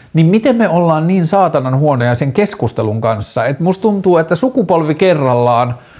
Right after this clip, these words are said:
niin kuin, päihdekeskustelu ei onnistu ylittämään sitä sukupolvikuilua. Että musta tuntuu, että kun mä katon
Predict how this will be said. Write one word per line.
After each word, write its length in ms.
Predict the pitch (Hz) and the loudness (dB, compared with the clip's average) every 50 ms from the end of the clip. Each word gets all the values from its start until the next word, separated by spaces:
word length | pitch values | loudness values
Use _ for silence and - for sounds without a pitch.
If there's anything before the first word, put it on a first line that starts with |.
| - - - - - _ | -20 -20 -20 -20 -8 _
niin 140 | 151 147 143 | -2 0 0
kuin, 120 | 156 156 | 0 0
päihdekeskustelu 1400 | 156 - 214 208 202 180 143 131 147 117 117 - - 147 135 131 - - - 117 107 - - 123 113 120 131 - | 0 0 0 2 2 0 0 -2 -2 -4 -4 -4 -4 -4 -4 -4 -6 -6 -6 -6 -6 -4 -4 -2 0 0 -2 0
ei 200 | 143 143 135 135 | 0 0 0 0
onnistu 460 | 139 160 151 143 135 131 120 - - 147 - - | 0 0 -2 0 -2 -2 -4 -4 -6 -8 -4 0
ylittämään 640 | 185 185 175 151 120 - - 113 107 113 120 120 117 | 0 2 2 0 0 -2 -4 -4 -2 0 0 -2 -2
sitä 180 | - - 127 | 0 -2 -2
sukupolvikuilua. 1040 | 123 - 151 123 135 113 - 113 107 107 110 107 - 120 110 107 101 95 107 113 120 | 0 0 -2 0 -2 -2 0 -2 -2 0 -2 -2 -2 -2 -2 -2 -2 -2 -2 -2 -2
Että 160 | 127 127 - | -2 -2 -2
musta 200 | 151 170 175 170 | -2 -2 -2 0
tuntuu, 280 | - 202 196 180 196 185 | 0 -2 0 2 2 0
että 160 | 175 185 180 | 2 0 -2
kun 100 | 170 175 | 0 0
mä 80 | 175 165 | 0 0
katon 420 | 170 170 170 170 165 160 156 - | 0 0 2 2 0 0 -2 -8